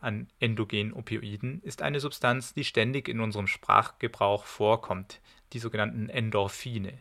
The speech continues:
Merkt ihr was? Unser Körper hat eine kleine Maschinerie entwickelt, um Schmerz selber zu regulieren, mit sehr ähnlichen Substanzen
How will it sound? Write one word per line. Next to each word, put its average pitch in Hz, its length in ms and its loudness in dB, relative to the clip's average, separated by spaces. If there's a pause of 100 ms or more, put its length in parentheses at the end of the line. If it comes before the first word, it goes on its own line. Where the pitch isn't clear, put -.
(920)
Merkt 101 260 0
ihr 139 120 4
was? - 380 -2 (640)
Unser 165 320 2
Körper 123 340 2
hat 117 160 0
eine 110 220 0
kleine 117 420 2
Maschinerie 113 760 0
entwickelt, - 540 -6
um 120 160 -4
Schmerz - 640 0
selber 113 380 4
zu - 160 -4
regulieren, 107 640 0 (160)
mit 107 160 -4
sehr 156 260 0
ähnlichen 156 400 0
Substanzen 110 720 0